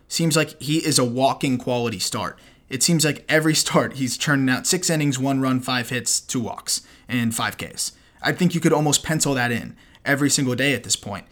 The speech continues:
And that's what you need in, in a game one to, to really set the tone. And you can make the argument that, you know, in a three-game series,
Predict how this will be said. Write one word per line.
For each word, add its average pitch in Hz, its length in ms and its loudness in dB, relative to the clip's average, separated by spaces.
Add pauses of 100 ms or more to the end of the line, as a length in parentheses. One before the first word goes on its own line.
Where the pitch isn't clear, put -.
(300)
And 117 340 -2
that's 147 200 0
what 202 140 2
you 123 100 2
need 123 380 -2
in, 117 120 -4
in - 180 -4
a 113 40 -2
game 113 280 -4
one 85 260 -6 (340)
to, 127 80 -4
to 123 160 -2
really 143 220 0
set 127 240 -2
the - 60 -16
tone. - 380 -6 (240)
And 165 120 2
you 202 80 6
can 214 140 2
make 208 140 0
the 139 120 2
argument 143 420 2
that, 120 200 -2
you 143 100 -2
know, 123 60 0
in 113 80 0
a 113 40 -2
three-game 147 360 2
series, 123 600 0